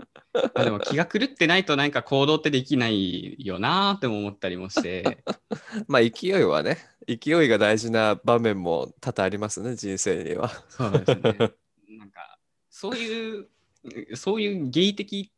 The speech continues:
Speaker 1: 活動とかは、勢いでバーってやろうとなんかできるのに、なんか自分の人生とか就活だったり、なんかそういったところに関しては、一歩引いちゃうんですよね。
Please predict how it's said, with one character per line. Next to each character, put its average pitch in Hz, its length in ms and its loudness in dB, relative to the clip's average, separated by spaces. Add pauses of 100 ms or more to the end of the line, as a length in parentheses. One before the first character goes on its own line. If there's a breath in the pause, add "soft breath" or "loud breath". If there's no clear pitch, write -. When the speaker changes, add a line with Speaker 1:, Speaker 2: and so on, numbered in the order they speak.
Speaker 1:
活 170 320 -10
動 110 200 -4
と 104 100 -14
か 101 140 -4
は、 101 360 -4 (480)
勢 120 340 -6
い 110 40 -4
で 101 80 -8
バ 107 220 -10
ー 110 40 -10
っ - 80 -20 (120)
て 101 120 -10
や 104 140 -2
ろ 113 120 0
う - 20 -4
と 107 100 -8
な 95 80 -4
ん 90 40 -8
か 98 80 -8
で 101 100 -6
き 113 120 -6
る 104 120 0
の 90 100 -8
に、 - 340 -14 (400)
な 127 200 -2
ん 208 60 -4
か 110 120 0
自 110 160 -6
分 131 220 -2
の 131 160 -8
人 120 240 -4
生 95 220 -10
と 82 120 -16
か 82 140 -8
就 101 300 -8
活 95 420 -10
だ 98 100 -6
っ 98 60 -16
た - 80 -16
り、 87 60 -16
な 90 40 -14
ん - 40 -18
か 95 100 -16
そ 110 100 -12
う 101 40 -8
い - 20 -12
っ - 20 -12
た 107 80 -8
と 110 100 -10
こ 139 100 -2
ろ 127 60 0
に 107 60 -6
関 98 180 -10
し - 80 -16
て 82 100 -14
は、 69 220 -12 (380)
一 131 120 -4
歩 101 180 -10
引 95 160 -14
い 98 60 -14
ち - 120 -16
ゃ 87 40 -16
う - 20 -18
ん 85 60 -20
で 90 80 -20
す 87 100 -20
よ 85 80 -18
ね。 151 400 -16